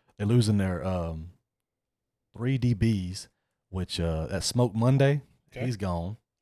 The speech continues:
Speaker 1: and they're losing their other two, uh, a safety and a cornerback who led the team in interceptions.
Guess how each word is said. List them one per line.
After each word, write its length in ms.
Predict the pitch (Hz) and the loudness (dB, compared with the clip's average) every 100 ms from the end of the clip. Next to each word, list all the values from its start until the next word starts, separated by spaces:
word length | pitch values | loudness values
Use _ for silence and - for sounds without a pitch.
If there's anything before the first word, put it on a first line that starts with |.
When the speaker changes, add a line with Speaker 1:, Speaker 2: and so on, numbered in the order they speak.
| _ _ _ _ | _ _ _ _
Speaker 1:
and 120 | 92 90 | -6 -2
they're 100 | 92 | -2
losing 240 | 104 90 | -2 0
their 120 | 92 | 2
other 160 | 123 131 | 4 4
two, 360 | - 107 95 92 | 0 -2 -2 -2
uh, 320 | 90 87 85 - _ _ _ _ - _ _ _ _ _ - | -2 -4 -6 -12 _ _ _ _ -20 _ _ _ _ _ -14
a 40 | |
safety 460 | - 117 120 120 98 | -2 -2 0 -2 0
and 140 | 107 | 0
a 40 | |
cornerback 580 | - 127 123 92 87 85 | 0 0 0 0 -2 -4
who 100 | 98 | -4
led 160 | 95 101 | -4 -4
the 60 | 92 | -4
team 260 | 107 101 | -4 -4
in 60 | 92 95 | -6 -8
interceptions. 680 | 85 - 98 - 78 76 | -8 -10 -10 -12 -18 -18